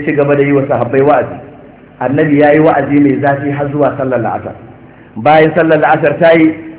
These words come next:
annabi ya wuce ya yi wa jama'a limancin sallar la'asar. Bayan ya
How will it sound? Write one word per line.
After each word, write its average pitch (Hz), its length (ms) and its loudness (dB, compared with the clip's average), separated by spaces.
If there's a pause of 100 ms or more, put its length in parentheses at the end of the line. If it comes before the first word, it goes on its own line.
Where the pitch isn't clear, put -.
(100)
annabi 165 420 2
ya 165 80 4
wuce 175 260 0
ya 160 100 6
yi 175 60 4
wa 175 120 2
jama'a 160 320 2
limancin 165 500 -2
sallar 160 200 2
la'asar. 151 380 0 (400)
Bayan 175 400 4
ya 180 160 4